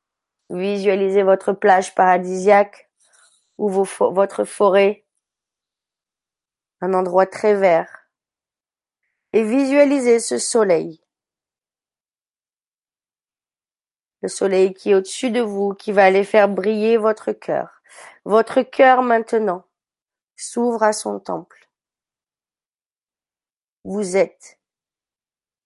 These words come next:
dans cet endroit magnifique. Visualisez-vous en lumière, ouvert à la lumière,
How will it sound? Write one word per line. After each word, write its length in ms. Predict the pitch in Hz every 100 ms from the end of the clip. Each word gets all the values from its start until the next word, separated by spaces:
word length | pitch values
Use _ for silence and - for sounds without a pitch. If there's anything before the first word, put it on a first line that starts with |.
| _ _ _
dans 220 | 175 175
cet 300 | 190 196 190
endroit 380 | 190 185 180 180
magnifique. 840 | 180 175 175 175 - 180 - - _ _ _ _ _ _ _ _ _ _ _
Visualisez-vous 760 | 196 208 220 220 220 220 208 233
en 120 | 202
lumière, 880 | 190 196 202 190 151 - - - _ _ _ _ _ _ _ _ _ _ - _ _
ouvert 560 | 277 285 247 254 240 233
à 140 | 208
la 80 | 196
lumière, 480 | 202 196 180 160